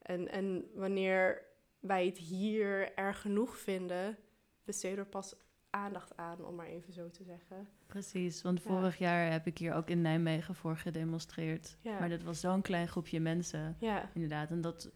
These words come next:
Speaker 2: was belangrijk, maar dat heeft heel weinig me-, ehm, oren bereikt, laat maar
Speaker 1: Ja.
Speaker 2: zeggen. Dus
Speaker 1: Ja.
Speaker 2: ja, fijn dat het nu groter wordt
Speaker 1: Zeker.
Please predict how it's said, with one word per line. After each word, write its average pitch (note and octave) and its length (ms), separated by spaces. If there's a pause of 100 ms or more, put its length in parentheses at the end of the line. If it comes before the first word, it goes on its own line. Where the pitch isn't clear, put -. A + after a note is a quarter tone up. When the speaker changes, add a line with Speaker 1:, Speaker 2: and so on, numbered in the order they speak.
(200)
Speaker 2:
was F3 320
belangrijk, F3+ 680
maar E3+ 200
dat F3 220 (340)
heeft - 380 (380)
heel F#3 460
weinig E3+ 360
me-, F#3 100
ehm, F3 300 (220)
oren F3+ 340
bereikt, E3+ 380
laat D#3+ 140
maar D#3 100
Speaker 1:
Ja. A3 220
Speaker 2:
zeggen. E3 300
Dus D#3+ 140
Speaker 1:
Ja. G#3 360
Speaker 2:
ja, E3 240 (600)
fijn G3 380
dat F#3 180
het - 380
nu F#3+ 480
groter F3+ 600
wordt E3 180
Speaker 1:
Zeker. F#3 180